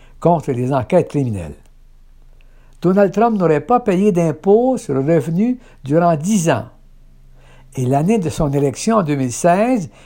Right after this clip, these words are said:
il aurait payé sept cent cinquante dollars, selon une enquête du journal New York Times en septembre vingt vingt. Parmi les documents rassemblés par Cy-, Cyrus Vance figurent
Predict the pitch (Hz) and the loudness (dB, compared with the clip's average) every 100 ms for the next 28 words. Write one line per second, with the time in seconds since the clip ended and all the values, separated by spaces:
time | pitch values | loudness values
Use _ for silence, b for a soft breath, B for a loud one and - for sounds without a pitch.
0 | b 123 139 170 160 151 139 202 - - | b -2 2 2 2 -2 0 0 -2 -2
1 | 196 185 208 190 175 147 160 131 127 139 | -2 0 -2 -2 -2 -2 -2 0 2 4
2 | 180 240 B B - 170 185 160 151 143 | 2 0 B B -2 0 2 0 0 0
3 | - 185 214 208 123 117 101 147 147 175 | 2 2 2 -2 -8 -8 -4 -4 0 -2
4 | 135 147 151 131 - - - - - 165 | -2 -2 0 0 0 -6 -20 -20 -4 -2
5 | 110 85 67 - b b 110 - 139 - | -2 -4 -14 -20 b b -12 -6 -6 -2
6 | 151 123 123 127 107 - - - - - | -2 0 -2 -2 -4 -10 -18 -20 -20 -20
7 | b b b b b 165 170 226 247 170 | b b b b b 4 4 4 0 2
8 | 202 214 180 160 214 240 185 - 160 175 | 2 2 -4 -2 0 2 0 0 -2 -2
9 | 226 156 - 175 156 143 139 - - - | -2 -2 -2 0 0 0 -6 -12 -6 0
10 | 143 131 95 123 190 262 - - - B | 2 0 -2 0 0 -2 -10 -20 -20 B
11 | B B - 160 165 226 | B B -2 0 2 0